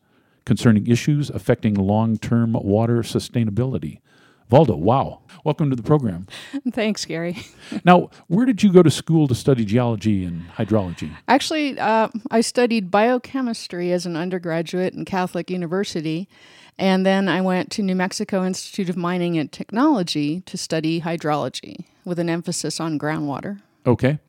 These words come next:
Speaker 1: Now, groundwater is a huge topic these days for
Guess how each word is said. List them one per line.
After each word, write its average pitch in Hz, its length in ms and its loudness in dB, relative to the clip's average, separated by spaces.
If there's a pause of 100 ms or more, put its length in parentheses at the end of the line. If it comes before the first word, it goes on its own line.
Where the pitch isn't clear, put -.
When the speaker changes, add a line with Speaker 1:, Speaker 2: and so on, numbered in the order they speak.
(140)
Speaker 1:
Now, 107 120 0
groundwater 123 480 2
is 98 140 -2
a 95 60 0
huge 123 840 0
topic - 500 -2
these 107 240 -2
days 90 320 -6
for 92 340 -10